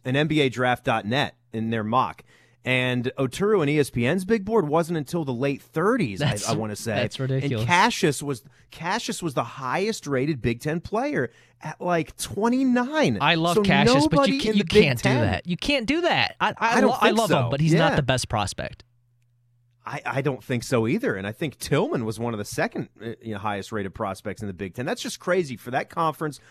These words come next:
Speaker 1: to be so good and to not have anyone ranked that high. It does, it does tell you a little bit how different the games are. And I agree with that.
Speaker 2: Oh,
Speaker 1: They
Speaker 2: yes.
Speaker 1: are really different games.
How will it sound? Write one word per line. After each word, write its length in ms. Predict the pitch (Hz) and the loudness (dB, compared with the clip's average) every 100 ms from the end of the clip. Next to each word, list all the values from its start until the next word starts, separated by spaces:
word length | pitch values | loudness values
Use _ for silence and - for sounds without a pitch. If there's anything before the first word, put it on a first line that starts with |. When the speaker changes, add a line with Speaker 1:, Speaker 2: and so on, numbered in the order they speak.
| - | -14
Speaker 1:
to 100 | 131 | -8
be 100 | 110 | -6
so 320 | - 165 170 | -2 2 4
good 440 | 151 117 104 104 104 _ _ _ - | 4 2 2 0 -4 _ _ _ -8
and 100 | 123 | -4
to 80 | 127 | 0
not 160 | 127 117 | 2 2
have 100 | 117 | 2
anyone 360 | 143 151 139 | 2 2 2
ranked 420 | 120 120 117 107 - | 2 0 0 -4 -6
that 300 | 117 117 - | 0 0 0
high. 380 | 110 107 95 90 - _ | 0 0 0 -4 -16 _
It 160 | 131 120 | -6 2
does, 340 | 170 202 165 - | 4 4 0 -6
it 200 | 123 - | -6 -2
does 260 | 151 147 | -2 -2
tell 280 | - 160 143 | -4 0 2
you 140 | 123 107 | 0 0
a 40 | |
little 180 | 107 104 | -2 -2
bit 140 | 107 | -2
how 240 | 82 110 113 | -4 -4 -4
different 560 | 98 123 131 139 131 | -2 -2 0 -2 -4
the 60 | 104 | -6
games 440 | - 110 117 95 | -6 -4 -4 -4
are. 160 | 87 85 | -6 -2
And 100 | 127 | 2
I 100 | 151 | 2
agree 360 | 123 117 127 131 | 0 0 2 2
with 160 | 117 | 2
that. 120 | - | -2
Speaker 2:
Oh, 120 | 113 107 | -4 0
Speaker 1:
They 160 | 123 | 0
Speaker 2:
yes. 100 | 113 | 4
Speaker 1:
are 160 | 127 113 | 4 4
really 360 | 101 127 123 | 2 0 2
different 320 | 107 123 110 98 | 0 -4 -4 -4
games. 400 | 113 107 95 | -4 -4 -6